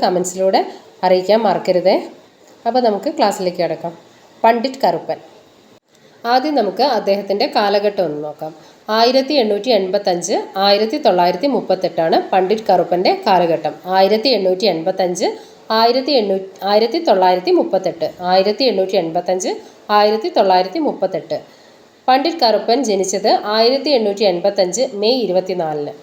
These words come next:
ആയിരത്തി എണ്ണൂറ്റി എൺപത്തഞ്ച് മെയ് ഇരുപത്തിനാലിന് എറണാകുളം ജില്ലയിലെ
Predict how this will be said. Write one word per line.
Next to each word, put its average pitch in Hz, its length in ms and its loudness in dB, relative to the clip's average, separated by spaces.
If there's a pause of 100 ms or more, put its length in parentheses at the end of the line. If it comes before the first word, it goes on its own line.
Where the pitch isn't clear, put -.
(600)
ആയിരത്തി 254 420 2
എണ്ണൂറ്റി 226 340 2
എൺപത്തഞ്ച് 196 580 0 (200)
മെയ് 233 260 2
ഇരുപത്തിനാലിന് 190 800 0 (380)
എറണാകുളം 262 560 4
ജില്ലയിലെ 185 400 0